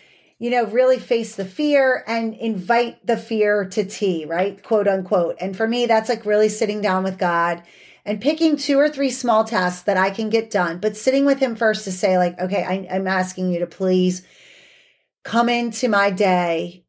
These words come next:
and help me to organize my time 'cause I feel like a hot mess." Um, and really picking those two or three small tasks and getting them done so that you feel a sense of accomplishment. I knew I needed to do that. I knew that I felt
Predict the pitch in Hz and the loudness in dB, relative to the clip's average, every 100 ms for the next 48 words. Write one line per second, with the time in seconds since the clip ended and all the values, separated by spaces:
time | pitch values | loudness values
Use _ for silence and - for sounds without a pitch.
0 | - 202 185 180 175 208 214 233 220 214 | -4 0 2 2 0 0 0 0 0 0
1 | 202 208 202 185 202 190 196 180 180 180 | 0 0 0 -2 -4 -4 -2 -2 -2 -8
2 | - 202 220 220 190 175 - 123 - - | -2 -2 0 0 0 0 -6 -16 -18 -6
3 | 226 220 220 220 - - 180 190 196 175 | 0 4 4 2 -4 -8 -4 -2 -2 -4
4 | - - - _ _ _ _ - 214 220 | -12 -16 -18 _ _ _ _ -4 0 2
5 | 214 214 262 269 320 339 302 302 269 247 | 0 0 2 4 2 2 -4 -2 0 0
6 | - - 254 247 254 233 - 226 226 220 | -2 0 2 2 -2 -8 -2 0 0 0
7 | 185 185 180 220 226 254 285 302 262 277 | -2 -2 -8 -6 0 2 4 2 2 2
8 | 277 214 196 208 214 214 220 214 220 220 | 2 0 -4 -4 -4 -2 2 2 0 -4
9 | 190 202 190 185 180 - 165 - 196 196 | -4 -8 -4 -6 -6 -12 -14 -8 -8 -6
10 | 208 226 233 233 220 214 208 185 180 151 | -2 2 2 2 0 -2 -4 -4 -4 -4
11 | - 202 226 285 277 240 202 196 190 214 | -4 -2 0 2 4 2 2 -2 0 -2
12 | 226 240 196 175 | 0 0 0 -2